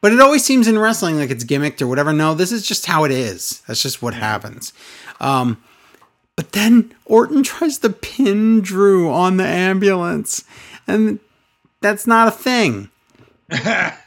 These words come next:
Speaker 1: And the commentators are like, "Oh, Orton must be out of it. He's trying to pin him." Uh, they fight on the roof of the ambulance, and Drew gets kicked off of there, and he gets his hands smushed by, uh, Randy stomps his hands.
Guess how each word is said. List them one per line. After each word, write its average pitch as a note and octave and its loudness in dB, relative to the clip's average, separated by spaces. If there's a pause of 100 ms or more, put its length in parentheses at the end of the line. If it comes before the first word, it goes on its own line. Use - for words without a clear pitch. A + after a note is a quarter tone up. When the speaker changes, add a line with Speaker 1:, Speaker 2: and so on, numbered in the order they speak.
(200)
Speaker 1:
And A#3+ 10
the B3 4
commentators A#3 4
are G#3 6
like, F3 4 (220)
"Oh, G#3+ 8
Orton G3+ 4
must F#3+ 2
be D#3+ 4
out G3+ 6
of C#3 -4
it. B2+ -6 (460)
He's - -10
trying F#3 0
to E3+ -2
pin G#3+ 2
him." D3+ -2 (720)
Uh, D#3 0
they D#3+ 0
fight G3+ 2
on G3 4
the D#3 0
roof D#3+ 2
of F3+ -2
the F3+ -2
ambulance, F3+ -2 (280)
and C3 -2
Drew D3+ -2
gets D3 -2
kicked - -6
off C#3+ 0
of C#3 -2
there, C3+ -2
and B2+ -2
he A#2 -4
gets A2 -6
his A2 -6
hands C3 -2
smushed - -6
by, G2+ -10
uh, A2 -14
Randy A2 -4
stomps A#2 -4
his A2 -10
hands. A#2 -10